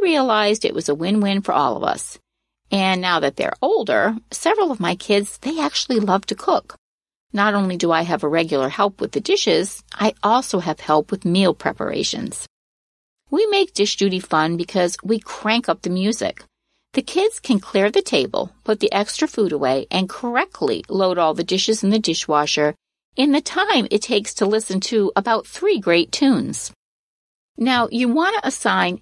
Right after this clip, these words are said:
age-appropriate chores. Don't assume that your four-year-old knows how to put away his toys in their proper places if he's never had to do it before. Invest the time and some positive energy into teaching him about where things belong so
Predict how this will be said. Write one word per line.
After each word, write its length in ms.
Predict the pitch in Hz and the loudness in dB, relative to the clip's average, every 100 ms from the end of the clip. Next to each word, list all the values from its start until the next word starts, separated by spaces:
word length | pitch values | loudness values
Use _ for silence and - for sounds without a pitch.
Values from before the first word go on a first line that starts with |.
| - | -2
age-appropriate 920 | 214 208 190 - - - - 90 - | 0 0 -2 -4 -4 -4 -4 -6 -6
chores. 500 | - 101 - - - _ _ _ _ _ - | -2 -2 -2 -6 -12 _ _ _ _ _ 0
Don't 240 | 339 453 | 0 2
assume 580 | 523 - - 220 196 196 | -2 -2 0 2 2 2
that 240 | 160 151 - | 2 0 -2
your 80 | 151 | -4
four-year-old 720 | - 220 196 170 160 156 165 | 0 0 2 2 2 2 0
knows 240 | 165 165 | 0 0
how 140 | - 156 | 0 -2
to 60 | |
put 240 | 151 - 185 | -2 -2 0
away 220 | 151 131 | 2 0
his 220 | - - | -2 -8
toys 480 | - 330 233 160 180 | -2 2 2 2 -2
in 160 | - 170 | -4 -2
their 120 | 156 | -2
proper 380 | - 143 - 156 | 0 0 0 -4
places 560 | 156 151 - 190 214 _ _ _ - | 0 0 0 -2 -2 _ _ _ -2
if 120 | 277 | 2
he's 180 | 311 320 | 2 2
never 180 | 311 | 0
had 200 | 320 320 | 2 2
to 80 | 311 | 0
do 240 | - 294 311 | 0 2 2
it 80 | |
before. 480 | - - - - - _ _ _ _ _ _ - | -2 -6 -2 -4 -4 _ _ _ _ _ _ -4
Invest 520 | 233 262 233 311 - | 0 2 2 0 -2
the 180 | - 269 | -10 -2
time 320 | 247 160 170 | 0 2 -2
and 140 | - 156 | -4 -4
some 200 | 160 160 | -4 -4
positive 580 | - 196 190 170 165 156 | -2 0 0 0 -2 -2
energy 480 | 139 139 147 143 - _ _ | -2 -2 -2 -2 -6 _ _
into 240 | - 247 247 | -2 0 0
teaching 460 | - 330 - 247 | 0 0 2 0
him 240 | 202 180 165 | 0 0 0
about 400 | 165 170 165 180 | 2 4 4 2
where 320 | 185 254 285 | 2 2 2
things 380 | - 170 165 - | 0 -2 -2 -2
belong 640 | 175 160 151 143 156 180 | 0 2 2 2 0 -4
so 360 | - 202 190 | 0 2 2